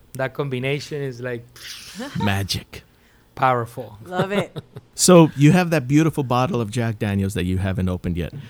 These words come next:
Speaker 1: Now, if there was one
Speaker 2: Okay.
Speaker 1: person that you could have a drink, let's say that Jack Daniels bottle that you would break it open for to have that one shot with, it could be somebody alive or dead. Who would that person be that you'd like to have that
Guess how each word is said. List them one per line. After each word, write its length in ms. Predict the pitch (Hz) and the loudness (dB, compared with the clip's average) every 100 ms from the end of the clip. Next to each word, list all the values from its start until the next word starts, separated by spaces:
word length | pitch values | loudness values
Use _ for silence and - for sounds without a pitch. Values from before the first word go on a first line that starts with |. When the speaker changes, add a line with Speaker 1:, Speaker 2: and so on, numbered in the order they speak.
| - - | -12 -4
Speaker 1:
Now, 280 | 110 98 - | -2 -2 -4
if 180 | 123 - | -6 -4
there 120 | 127 | -2
was 180 | 120 120 | -2 -2
one 260 | 139 175 | 0 0
Speaker 2:
Okay. 60 | - | 0
Speaker 1:
person 580 | 160 151 - 139 135 127 _ _ _ _ _ _ _ | 0 -2 -2 -2 -2 -4 _ _ _ _ _ _ _
that 300 | - 110 104 - | -4 -2 -2 -4
you 160 | 104 104 | -4 -4
could 260 | - 107 | -4 -4
have 340 | 98 113 110 - - | -4 -4 -6 -10 -10
a 140 | 92 90 - | -8 -8 -8
drink, 420 | - 113 104 85 _ - | -8 -2 -2 -2 _ -10
let's 260 | 98 104 - | -8 -6 -6
say 160 | 113 | -4
that 220 | 104 101 - - | -4 -4 -8 -8
Jack 260 | 113 95 - | -6 -4 -4
Daniels 380 | 95 90 90 | -4 -4 -6
bottle 320 | 101 90 87 85 | -8 -8 -8 -6
that 120 | 87 | -6
you 140 | 98 | -4
would 160 | 101 - | -4 -4
break 260 | 120 123 | -2 0
it 120 | 117 101 | 0 -2
open 260 | 98 101 | -2 -4
for 200 | 92 90 | -4 -6
to 120 | 85 | -4
have 240 | 98 101 98 | -4 -2 -2
that 240 | 98 90 | -4 -6
one 300 | 98 107 110 | -4 0 0
shot 340 | - - 90 80 | -2 -4 -4 -4
with, 220 | 80 78 | -8 -8
it 80 | - | -8
could 120 | - | -6
be 120 | 120 | -4
somebody 480 | - 123 120 117 - | 0 0 2 0 -2
alive 600 | 113 101 107 131 147 156 - - - - | -4 0 0 2 0 -2 -10 -20 -20 -6
or 120 | 123 | -2
dead. 480 | 135 127 120 143 165 - _ - - _ _ _ _ _ | 0 0 0 0 -4 -10 _ -20 -20 _ _ _ _ _
Who 140 | - 147 | 0 2
would 160 | 156 | 2
that 160 | 143 131 | 0 -2
person 280 | 127 113 107 | -4 -4 -4
be 140 | 101 | -4
that 160 | 95 - | -4 -6
you'd 120 | 101 | -4
like 140 | 95 92 | -4 -2
to 80 | |
have 200 | 95 90 | -2 -2
that 200 | 95 92 | -4 -6